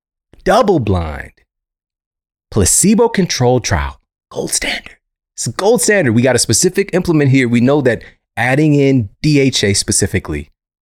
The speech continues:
helps to improve our memory just within a matter of months. Improve reaction time in a matter of months. Beautiful, beautiful. These omega-threes are so critical,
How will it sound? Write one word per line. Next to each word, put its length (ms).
helps 200
to 80
improve 480
our 160
memory 440
just 160
within 220
a 60
matter 360
of 80
months. 580
Improve 360
reaction 500
time 320
in 80
a 40
matter 360
of 120
months. 420
Beautiful, 560
beautiful. 420
These 640
omega-threes 1000
are 140
so 680
critical, 580